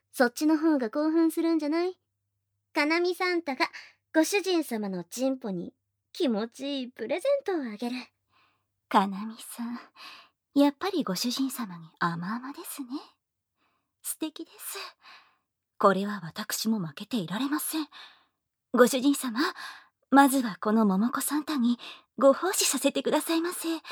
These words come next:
Speaker 2: ご主人様、そのままソファーで横になっていただけますでしょうか。もう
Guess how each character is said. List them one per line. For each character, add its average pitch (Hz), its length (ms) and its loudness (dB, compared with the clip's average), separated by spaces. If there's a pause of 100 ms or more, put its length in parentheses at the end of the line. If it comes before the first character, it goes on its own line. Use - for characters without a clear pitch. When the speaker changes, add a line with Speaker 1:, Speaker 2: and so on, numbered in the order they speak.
(1080)
Speaker 2:
ご 220 140 -2
主 254 140 -8
人 269 160 -10
様、 233 440 -12 (680)
そ 220 180 0
の 214 120 2
ま 240 120 -2
ま 233 140 -10
ソ - 200 -8
フ 277 140 -10
ァ 269 120 -6
ー - 0 -
で 208 200 -12 (540)
横 202 280 0
に 277 120 0
な 330 120 -10
っ - 40 -20
て - 120 -6
い 226 80 -2
た 220 100 -4
だ 247 100 -4
け 254 120 -4
ま 277 100 -4
す - 120 -10
で 277 120 -6
し - 140 -10
ょ 254 40 -10
う - 100 -12
か。 240 260 -12 (4000)
も 202 120 6
う - 20 4